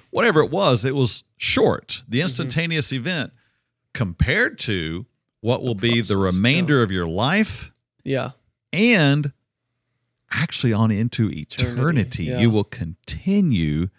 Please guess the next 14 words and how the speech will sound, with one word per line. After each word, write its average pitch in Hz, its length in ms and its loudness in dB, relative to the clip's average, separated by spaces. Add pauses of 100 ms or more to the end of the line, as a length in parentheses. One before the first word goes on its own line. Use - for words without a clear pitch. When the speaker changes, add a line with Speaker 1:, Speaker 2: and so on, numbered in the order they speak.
(480)
Speaker 1:
to 85 560 0 (1400)
understand 98 720 2
more 90 420 0
and 78 160 -8
more 73 260 -6
Speaker 2:
Yeah, 131 180 -2
Speaker 1:
and 71 100 -8
more. 98 260 -4
So - 240 0
Speaker 2:
exactly. 87 460 -6
Speaker 1:
you 135 180 0
compare 156 680 2
the 101 100 -4
s-, - 280 0